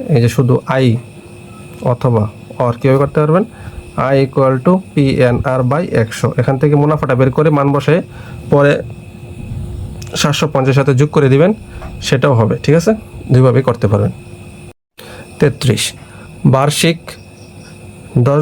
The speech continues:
দশমিক পঞ্চাশ, দশ দশমিক পাঁচ শূন্য বা, হ্যাঁ, এত টাকা মুনাফায় পাঁচ হাজার টাকা দুই বছরে চক্রবৃদ্ধি মুনাফা নির্ণয় করুন। চক্রবৃদ্ধি মুনাফা চাইছে, হ্যাঁ? তো আচ্ছা,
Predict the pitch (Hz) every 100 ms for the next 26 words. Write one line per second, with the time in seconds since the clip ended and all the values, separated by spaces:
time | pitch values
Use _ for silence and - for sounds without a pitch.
0 | 151 156 156 151 156 160 160 156 156 -
1 | - - - - - - 131 143 151 151
2 | 143 151 - - 139 - - 143 151 127
3 | 107 - - - - - 123 190 127 123
4 | 131 131 139 135 139 131 127 143 - -
5 | - - 151 160 165 160 156 120 139 156
6 | 165 156 143 127 151 165 151 131 156 156
7 | 139 156 147 139 151 - - - - 139
8 | 147 143 127 104 117 143 160 147 156 151
9 | 170 170 - 117 110 110 180 151 - -
10 | - - 123 117